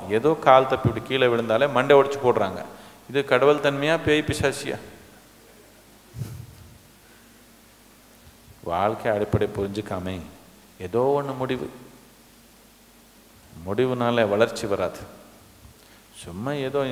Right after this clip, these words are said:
ஒரு நாளுக்கு சௌரியமா இருக்குது. இதனால விடுதலை வராது, இதனால முக்தி கிடைக்காது. சும்மா ஆறுதல். இப்ப ஆன்மீகம்னா ஆறுதல் கொடுக்கறதே நினைச்சிட்டாங்க.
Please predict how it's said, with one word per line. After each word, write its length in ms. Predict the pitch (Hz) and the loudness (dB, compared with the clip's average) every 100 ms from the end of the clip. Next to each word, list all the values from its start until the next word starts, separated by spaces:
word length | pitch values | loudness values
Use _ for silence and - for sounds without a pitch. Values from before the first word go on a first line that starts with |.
| 117 101 | -4 -4
ஒரு 180 | 101 101 | -4 -4
நாளுக்கு 380 | 101 110 123 101 | -2 -2 -2 -2
சௌரியமா 400 | 107 107 107 110 | 2 2 2 -2
இருக்குது. 300 | 107 95 - - - - - - - | -4 -8 -12 -14 -20 -20 -20 -20 -12
இதனால 440 | 101 123 131 147 | -4 0 0 2
விடுதலை 340 | 135 131 139 135 | 0 0 2 4
வராது, 500 | 131 123 123 120 107 - - - - - - - - | 8 8 6 2 0 -6 -12 -20 -20 -20 -20 -20 -10
இதனால 400 | 123 113 117 120 | -6 -2 0 0
முக்தி 400 | 117 107 - 139 - - - - | -2 -4 -4 -6 -6 -16 -20 -4
கிடைக்காது. 520 | 117 107 107 90 - - - - - | -4 -2 -2 -4 -8 -18 -20 -20 -18
சும்மா 400 | - 113 139 - | -12 -6 -4 -2
ஆறுதல். 460 | 98 110 113 113 - - - - - - - - - - - | 2 2 2 -4 -10 -18 -20 -20 -20 -20 -20 -20 -20 -20 -12
இப்ப 380 | - 104 104 139 | -4 0 4 4
ஆன்மீகம்னா 760 | 170 175 165 160 165 185 190 | 2 0 0 2 2 4 6
ஆறுதல் 440 | 156 131 151 160 147 | 8 10 8 6 2
கொடுக்கறதே 600 | 143 131 131 147 131 117 | 0 0 2 2 0 -4
நினைச்சிட்டாங்க. 320 | - 104 | -2 -4